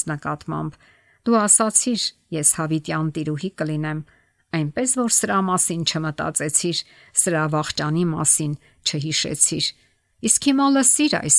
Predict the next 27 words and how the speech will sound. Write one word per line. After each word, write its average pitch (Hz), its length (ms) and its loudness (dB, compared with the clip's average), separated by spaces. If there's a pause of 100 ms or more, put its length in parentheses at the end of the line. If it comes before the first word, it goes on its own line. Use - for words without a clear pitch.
(300)
ով 285 280 -2
դու 151 180 0
հեշտասեր, 156 680 0 (360)
որ 165 280 0
նստած 185 400 0
ես 160 240 2
ապահով 170 580 2 (360)
և 165 260 4
սրտիդ 170 560 0
մեջ 156 240 -4
ասում 175 440 0
ես. 151 200 -2 (300)
"Ես 185 380 0 (100)
եմ, 165 180 -10 (360)
և 160 120 2
ինձանից 156 540 0 (100)
բացի 156 400 -2
մեկը 165 320 -8
չկա"։ 190 400 -2 (480)
Իբրև 202 460 -2
այրի 202 360 2
չպիտի 226 540 -2
նստեմ 160 560 0
և 170 260 0
անզավակություն 160 1040 0
չպիտի 170 520 -4
գիտենամ, 151 600 -4